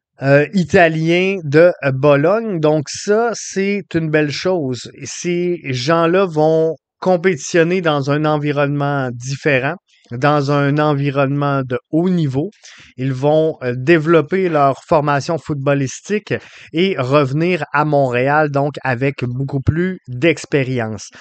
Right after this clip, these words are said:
Alors, est-ce qu'on pourrait, en deux mille vingt-quatre, voir Gaël de Montigny devenir la doublure d'Aaron Herrera ? Euh, on sait qu'il n'y avait pas énormément de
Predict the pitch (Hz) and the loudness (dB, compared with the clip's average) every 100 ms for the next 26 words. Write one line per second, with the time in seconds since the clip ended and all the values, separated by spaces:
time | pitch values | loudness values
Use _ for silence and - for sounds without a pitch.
0 | - - 139 156 156 151 190 - - 180 | -20 -8 0 2 2 0 -6 -4 -4 -4
1 | - 190 185 180 185 151 139 143 196 185 | -2 -2 2 2 2 0 0 2 0 0
2 | 185 170 135 120 160 156 139 175 170 170 | 0 -2 -4 -2 -2 -2 -4 -4 -4 -6
3 | _ - _ _ _ - 127 151 214 214 | _ -20 _ _ _ -10 0 4 6 4
4 | 151 156 165 180 190 156 151 175 - 143 | 2 4 4 4 2 2 2 2 0 0
5 | 151 165 - - 147 185 151 135 127 202 | 2 0 -2 -4 -4 0 2 2 0 -2
6 | 247 233 120 110 98 _ _ _ _ _ | -2 -2 -2 -4 -10 _ _ _ _ _
7 | _ - 143 156 170 160 143 135 185 165 | _ -10 0 2 2 0 -4 -2 -2 0
8 | 185 220 233 143 131 143 131 156 160 156 | 0 0 0 -2 2 2 4 2 0 -2
9 | 143 135 127 131 120 160 196 - - - | -2 0 2 0 0 0 -2 -6 -20 -20
10 | - - 131 131 127 123 - 143 139 139 | -20 -10 -6 -4 -4 -6 -8 -8 -6 -6
11 | 139 - 185 170 143 143 196 185 - 202 | -6 -4 0 2 2 0 0 -2 -2 0
12 | 202 190 190 170 170 170 170 180 175 151 | 0 2 0 0 -2 -2 0 0 0 2
13 | 156 | 2